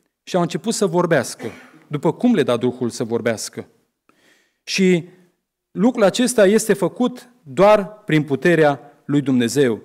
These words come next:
Și spune cuvântul lui Dumnezeu aici la Faptele Apostolilor, capitolul unu, versetul opt, „Și voi veți primi o putere când se va pogorî Duhul Sfânt peste voi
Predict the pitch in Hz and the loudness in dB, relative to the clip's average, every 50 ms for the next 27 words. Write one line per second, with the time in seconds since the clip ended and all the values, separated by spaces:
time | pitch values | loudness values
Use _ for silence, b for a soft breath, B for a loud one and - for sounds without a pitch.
0 | b b b b - 151 - - - 208 196 180 - 175 147 190 190 - 185 151 | b b b b -8 -8 -4 -2 0 2 2 2 0 0 0 0 0 0 0 0
1 | 143 143 135 123 170 175 170 160 180 156 147 139 131 - - - _ _ - 151 | 0 0 0 2 0 0 0 0 0 2 2 0 0 -4 -8 -20 _ _ 2 2
2 | 143 - - 151 135 131 131 - 180 175 - - 165 165 160 160 - 135 - - | 2 2 2 0 0 2 2 0 -2 -2 -2 0 2 2 2 2 0 -2 -2 -2
3 | 135 120 - 135 127 127 123 127 123 _ - 147 151 147 127 139 - - 143 127 | -4 -2 -2 0 0 0 -2 -4 -6 _ -2 -2 0 0 0 -2 -2 -4 -6 -4
4 | - 135 143 139 127 - - 127 123 151 147 135 147 - - - 143 156 165 165 | -2 -2 -2 -2 -2 -4 -4 -2 0 2 2 2 0 -4 -4 -2 0 2 2 2
5 | 147 - 170 - - 220 233 214 196 196 - 170 156 - 160 160 143 - 160 147 | 0 0 -2 2 4 4 6 4 4 2 0 -2 -2 0 0 0 0 0 0 2
6 | 170 180 190 170 190 196 202 175 165 - - 220 202 - 180 170 - - 165 131 | 2 4 4 4 2 0 0 -2 -4 -2 -2 -4 -2 -2 -2 -4 -2 -2 -2 2
7 | 151 208 226 240 226 | 4 4 4 4 2